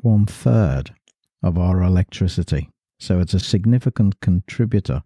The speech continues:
to making electric. Consumers and businesses, of course, pay value-added tax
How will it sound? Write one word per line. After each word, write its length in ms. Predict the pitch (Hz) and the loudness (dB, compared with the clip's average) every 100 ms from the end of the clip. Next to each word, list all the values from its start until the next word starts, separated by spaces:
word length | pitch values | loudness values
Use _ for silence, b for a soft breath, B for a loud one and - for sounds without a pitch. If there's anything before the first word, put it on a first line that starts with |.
| _ | _
to 460 | - 92 85 85 90 - | -6 -4 -2 -4 -6 -2
making 380 | 92 90 85 82 | 0 2 0 2
electric. 480 | 82 92 - 67 - _ _ _ _ _ _ _ _ _ _ - | 0 0 -4 -10 -10 _ _ _ _ _ _ _ _ _ _ -2
Consumers 760 | - 95 - 139 131 117 98 | 0 0 0 0 2 2 2
and 180 | 98 101 | 0 0
businesses, 520 | 143 143 131 82 90 | 2 2 2 0 -4
of 160 | 85 - | -4 -4
course, 420 | 113 117 123 - - _ | -2 0 -2 -6 -16 _
pay 180 | - 107 | 0 0
value-added 680 | 101 117 110 113 120 127 113 | 2 2 2 2 2 0 -4
tax 680 | - 90 - - - - - | -4 -4 -4 -10 -16 -16 -16